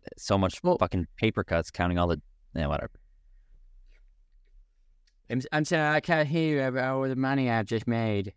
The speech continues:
Speaker 2: without paying my actors.
Speaker 1: Make seventy-eight thousand dollars a day. Seventy-eight thousand dollars a day. And this guy is saying that, you know, the strikers are the ones being unreasonable.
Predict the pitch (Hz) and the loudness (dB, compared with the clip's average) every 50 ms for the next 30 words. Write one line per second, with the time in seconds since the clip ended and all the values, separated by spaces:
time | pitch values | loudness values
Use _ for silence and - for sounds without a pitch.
0 | _ _ - 110 107 107 107 - 107 113 110 110 110 110 107 113 110 113 117 - | _ _ -6 -2 -2 -2 -2 -2 -2 -2 0 0 0 0 0 0 0 -2 -2 -2
1 | - 98 92 92 - - - - - - - _ _ 127 - - - _ - - | -4 -6 -6 -6 -8 -12 -16 -18 -20 -20 -20 _ _ -20 -20 -20 -20 _ -20 -8
2 | _ - 269 - - - - 143 139 156 151 156 143 - 110 120 117 - - 110 | _ 2 2 2 0 0 2 4 4 4 2 0 0 2 2 2 0 2 4 6
3 | 101 101 - 107 95 87 87 82 82 82 82 80 - - - 55 50 - - - | 6 6 6 2 0 2 2 4 4 2 0 -2 -6 -8 -10 -10 -10 -10 -12 -18
4 | - - - - - _ _ _ _ _ - - - _ _ _ - _ _ - | -20 -20 -20 -20 -20 _ _ _ _ _ -20 -20 -20 _ _ _ -20 _ _ -20
5 | - - _ - - - 175 170 226 262 220 190 180 160 - - - 156 139 120 | -20 -20 _ -18 -6 0 2 2 2 4 4 4 4 2 0 2 6 6 8 8
6 | 117 104 95 87 82 78 - - - - - - _ - 101 95 90 87 85 85 | 6 4 0 -6 -6 -8 -10 -14 -20 -20 -20 -6 _ 4 6 6 6 4 0 -2
7 | - - - - - - 87 90 82 76 - - - 107 95 90 80 - - - | -6 -10 -18 -20 -12 -8 -6 -6 -6 -8 -14 -6 0 2 2 2 0 -2 -8 -16
8 | - - - - - - - - _ _ - - _ _ - - - - - - | -20 -20 -20 -20 -20 -20 -20 -20 _ _ -20 -20 _ _ -20 -20 -20 -20 -12 -6
9 | 104 113 120 139 147 - - 165 156 147 131 123 113 - - 131 117 110 110 110 | -4 0 2 2 0 2 4 4 4 6 4 2 -2 -2 0 0 2 2 0 2
10 | 98 101 98 95 - - - 104 95 90 87 82 90 87 - - 104 95 87 82 | 2 2 2 0 -2 -4 -2 2 2 2 2 2 0 -2 -2 2 4 4 4 4
11 | - 90 85 85 - - - - 85 82 82 80 80 78 - 92 87 82 82 82 | 2 2 0 0 -2 -4 -4 0 2 2 4 2 0 0 -2 -2 0 0 -2 -2
12 | 80 - 80 78 76 73 73 73 - - - - - - - 151 | -2 -4 -4 -4 -4 -4 -6 -6 -10 -12 -14 -16 -16 -16 -16 -16